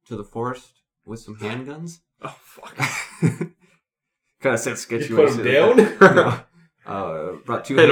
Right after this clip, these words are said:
Speaker 2: only I left.
Speaker 3: <laughs>
Speaker 1: Well, I thi-, I don't think I mentioned, but I recently got my,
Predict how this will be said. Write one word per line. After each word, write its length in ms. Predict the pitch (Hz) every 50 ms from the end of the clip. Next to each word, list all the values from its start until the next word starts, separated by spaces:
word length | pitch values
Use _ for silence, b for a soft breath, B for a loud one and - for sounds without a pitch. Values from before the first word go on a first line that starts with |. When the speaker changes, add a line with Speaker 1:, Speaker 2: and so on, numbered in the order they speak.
| 131
Speaker 2:
only 200 | 135 139 139 131
I 160 | 120 113 117 113
left. 420 | 113 120 120 120 - - - -
Speaker 3:
<laughs> 800 | 123 - - 160 - 240 220 - - 214 - 196 170 131 - - _ _ _ _ _ _ _ _
Speaker 1:
Well, 400 | - 120 123 113 107 - - - _ _ _ _ _ _
I 120 | - - 107
thi-, 140 | - - -
I 100 | - 127
don't 160 | 143 143 143
think 120 | 147 139
I 60 | 131
mentioned, 320 | 113 113 110 107 - 107 -
but 220 | - 95 107 101
I 40 | 87
recently 420 | 98 90 104 117 117 117 117 104 95
got 180 | 101 92 80
my, 300 | 82 92 87 85 82 -